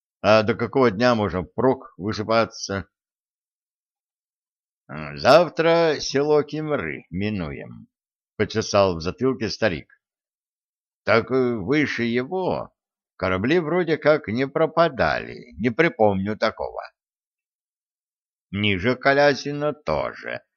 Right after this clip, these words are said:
Э, почитай, меж этими селениями кто-то и балует. Берега там, кстати, и топкие, а потому малолюдные.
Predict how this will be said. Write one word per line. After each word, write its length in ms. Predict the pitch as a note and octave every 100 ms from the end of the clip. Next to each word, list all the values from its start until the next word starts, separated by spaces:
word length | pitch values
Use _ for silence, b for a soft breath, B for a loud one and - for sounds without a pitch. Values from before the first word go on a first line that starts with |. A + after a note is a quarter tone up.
| _ _ _
Э, 260 | A1+ C2+ D#2
почитай, 720 | F#2 - F#2+ - E2+ A#2 C#3+ C#3+
меж 300 | G#2+ E2 F#2
этими 420 | G#2 G#2 C#3 C#3
селениями 960 | - G2 F#2 A2 C3 E3 F3 F3+ E3 -
кто-то 320 | - B2 D#3+
и 80 | E3
балует. 640 | D#3+ G3 F#3 D#3 C#2 - - _ _ _ _ _ _ _ _
Берега 480 | F2+ G2+ G2 F2+ A2
там, 260 | - G2 F#2
кстати, 420 | - G2 F#2 E2
и 140 | E2 D2
топкие, 720 | D#2+ G#2+ - - F2 A1 A1 _ _ b b b
а 240 | D2 E2 D#2+
потому 640 | E2+ E2+ F2+ F2+ F#2 F#2
малолюдные. 1040 | F#2+ F#2 F2+ E2+ F2+ D2+ F#2+ F#2+ G2